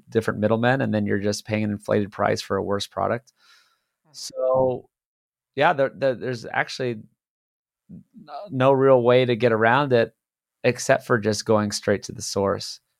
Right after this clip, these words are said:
You can't rely. And so, yeah, it's not super easy. You have to go to the farmer's market, or you have to find your rancher or your farmer, and not everyone's gonna do that, right? But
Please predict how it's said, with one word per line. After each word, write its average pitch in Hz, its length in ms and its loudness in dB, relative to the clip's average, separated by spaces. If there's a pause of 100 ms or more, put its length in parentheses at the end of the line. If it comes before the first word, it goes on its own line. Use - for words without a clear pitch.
(220)
You 110 140 -6
can't 120 320 -4
rely. 104 600 0 (340)
And 127 120 -6
so, 165 80 4
yeah, 156 200 4
it's 117 120 -6
not 143 180 -4
super 120 260 -8
easy. 110 500 -8 (300)
You 113 120 -8
have 127 220 -2
to 135 80 -16
go 117 120 -6
to 107 60 -8
the 104 80 -8
farmer's 104 400 -8
market, 104 400 -8
or 107 100 -8
you 107 160 -6
have 113 240 -4
to 110 100 -8
find 104 600 -6 (320)
your 110 120 -4
rancher 107 680 0 (320)
or 107 120 2
your 104 120 2
farmer, 110 640 -2 (800)
and 127 400 2
not 120 200 4
everyone's 123 280 0
gonna 110 140 -4
do 107 220 -4
that, 107 280 0 (800)
right? 120 200 2
But 113 220 -2